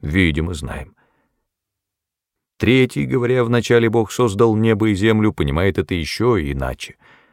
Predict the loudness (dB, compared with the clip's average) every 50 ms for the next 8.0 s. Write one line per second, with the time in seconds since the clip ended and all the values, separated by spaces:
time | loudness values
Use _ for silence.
0 | _ _ _ _ _ _ _ _ _ _ _ _ _ -16 -16 -12 -8 -4 -4 -2
1 | -2 -2 -2 -2 -2 0 0 2 2 4 2 0 0 0 2 2 0 0 -2 -4
2 | -4 -4 -4 -4 -4 -6 -4 -4 -6 -6 -6 -10 -6 -2 0 2 2 2 0 -4
3 | -8 -14 -20 -20 _ _ _ _ _ _ _ _ -8 -4 -4 -4 -4 -6 -6 -2
4 | 0 0 0 2 2 2 2 2 2 0 0 -2 -2 -4 -4 -4 -4 -2 0 2
5 | 2 4 4 4 4 4 2 0 -2 -2 0 0 2 2 2 2 2 2 0 0
6 | -2 -2 -2 -2 -2 -2 -4 -2 -2 -2 -2 -2 -2 -4 -2 -2 -2 0 0 0
7 | 0 -2 -2 -2 -2 -4 -4 -6 -8 -8 -8 -8 -10 -12 -14 -16 -18 -20 -20